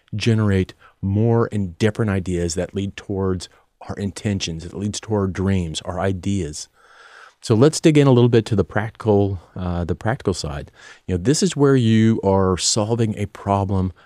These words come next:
through a process or through steps. You manipulate things in the world, and that allows you to assimilate sources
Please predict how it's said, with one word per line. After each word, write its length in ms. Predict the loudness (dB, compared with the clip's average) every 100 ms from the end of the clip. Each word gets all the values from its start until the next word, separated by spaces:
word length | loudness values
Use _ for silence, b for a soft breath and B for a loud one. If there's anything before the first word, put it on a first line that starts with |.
| b
through 200 | -4 0
a 40 | 0
process 680 | -4 -8 -4 -6 -6 -10 -6
or 100 | -4
through 160 | -2 -2
steps. 560 | -2 -2 -6 -6 -14 B B B
You 220 | 0 4
manipulate 480 | 4 2 2 0 0
things 320 | 2 2 2
in 160 | -2 -4
the 60 | -2
world, 440 | -2 -4 -4 -8 B B B B -6
and 200 | -4 -2
that 180 | -2 0
allows 460 | 2 2 2 2
you 100 | 0
to 180 | 0 -2
assimilate 520 | 0 0 0 -2 -2
sources 500 | -4 -4 -2 -4 -6